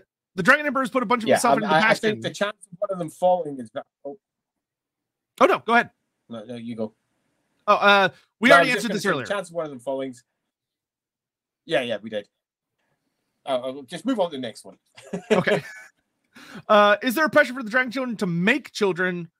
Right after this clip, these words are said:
Speaker 1: Uh, yeah, probably. I imagine there is an incredible
Speaker 2: Probably.
Speaker 1: amount of pressure.
Speaker 2: I imagine that that's going to get dealt with, um, in future expansion because there is a lot there to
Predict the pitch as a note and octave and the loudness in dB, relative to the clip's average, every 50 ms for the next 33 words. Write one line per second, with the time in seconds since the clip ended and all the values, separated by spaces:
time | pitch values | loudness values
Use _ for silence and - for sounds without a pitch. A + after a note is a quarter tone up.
0 | _ _ - F3+ F3+ F3 F3 - F#3+ G#3 E3 - - F3+ E3+ D3 C3+ - A2 G2+ | _ _ 2 4 6 6 4 4 2 0 0 0 -2 -4 -4 -4 -4 -8 -12 -14
1 | - _ _ _ _ _ _ _ _ _ _ _ _ _ _ _ _ - D#3 F3 | -16 _ _ _ _ _ _ _ _ _ _ _ _ _ _ _ _ -4 -2 0
2 | F#3 F#3+ G3+ F3+ G3 G3 F3+ F#3+ F3+ F3 D#3 F3 E3 D#3+ D#3 C#3+ - - F3 D#3+ | 2 2 2 2 2 2 4 4 4 2 0 -2 -6 -8 -8 -6 0 2 2 4
3 | F3 G3 F#3 - B2+ - D3+ D3 C#3+ C#3 B2+ - - C3+ A#2+ - G#2+ G2+ - _ | 4 2 2 2 0 -2 -2 -2 -4 -4 -6 -6 -6 -8 -6 -8 -10 -14 -14 _
4 | _ _ _ _ _ _ _ _ _ _ _ _ _ _ _ _ _ _ _ _ | _ _ _ _ _ _ _ _ _ _ _ _ _ _ _ _ _ _ _ _
5 | _ _ _ _ _ _ _ _ _ _ _ _ - D3 D#3 D#3 D#3 D#3 E3 F3+ | _ _ _ _ _ _ _ _ _ _ _ _ 2 4 4 4 4 2 0 -2
6 | F#3 F#3 F3+ F#3 F#3+ F3 D#3+ D#3 D3 D#3+ D#3 D#3+ D#3 - - D3+ D3 C#3+ C3+ C3+ | -2 -4 -6 -8 -12 -12 -12 -8 -6 -6 -6 -6 -8 -12 -14 -14 -14 -14 -14 -14
7 | B2 C3+ C3 C3 C3 B2 A#2 - - C3+ C3+ C3+ C#3+ - - B2+ B2 A#2+ A#2 A2 | -12 -10 -10 -10 -10 -14 -18 -10 -6 -4 -4 -4 -4 -6 -12 -12 -12 -12 -14 -16
8 | - B2+ - _ - C3+ B2+ B2 A#2+ A#2+ A#2+ A#2+ A#2 - _ C3+ B2+ B2 A#2+ A#2+ | -20 -20 -20 _ -6 -4 -2 -2 -2 -4 -6 -10 -12 -14 _ -10 -8 -8 -8 -8
9 | A#2 A#2 A#2 A#2 A2+ A2+ A#2 A#2+ _ _ _ _ _ - - - C3+ D3 D#3 - | -8 -8 -8 -8 -8 -10 -10 -14 _ _ _ _ _ -20 -12 -10 -8 -8 -8 -10
10 | - - C3+ B2+ B2 B2 A#2+ - B2 A2+ - - - - - - A#2+ A#2+ B2 A#2+ | -10 -6 -4 -4 -4 -6 -8 -12 -16 -18 -16 -16 -18 -16 -10 -8 -6 -6 -6 -6
11 | A2+ - - A2+ G#2+ G#2 G2 - G#2 - - A#2+ A2+ A2 G#2+ - - A#2 A#2 A#2 | -8 -10 -10 -12 -12 -12 -14 -16 -18 -10 -6 -4 -4 -4 -4 -4 -4 -2 -2 -2
12 | A2 A2 A#2 A2 A2 A2+ A2+ A#2+ B2+ B2 A#2+ B2 - - - A2+ A2+ A2+ A2+ A2 | -2 -2 -2 0 0 -2 2 2 4 4 2 0 -4 -8 -12 -8 -4 -2 -2 -2
13 | A2 G#2+ G#2+ - - A#2 | -2 -4 -4 -8 -10 -10